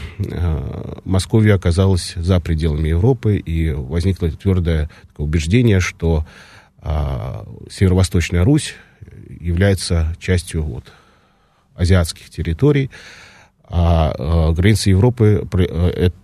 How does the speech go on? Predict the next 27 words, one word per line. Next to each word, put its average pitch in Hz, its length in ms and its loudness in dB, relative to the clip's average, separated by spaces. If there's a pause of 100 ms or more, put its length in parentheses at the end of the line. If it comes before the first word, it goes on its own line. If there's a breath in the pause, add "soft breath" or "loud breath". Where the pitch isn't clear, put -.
(120)
совпадают 101 480 4
с 92 40 -2
границами 90 760 4
Речи 87 280 0
Посполитой. - 580 -4 (520 loud breath)
А, 82 460 2
и 87 300 0
да, 143 440 2
в 101 360 2
общем-то, 101 300 2
в, 87 580 2
в - 40 -4
Европе 95 840 2
всё 95 200 0
это, 87 380 2 (200)
ну, 107 240 -2
как 92 280 -4
сказать, - 240 -8
принимали, 82 640 0 (320)
интересовались 135 880 0
и 117 300 2 (320)
запоминали. 98 680 2 (540 loud breath)
Альтернативной 117 600 2
информации 117 520 2
было 120 220 2
мало, 156 480 2
а, 104 340 4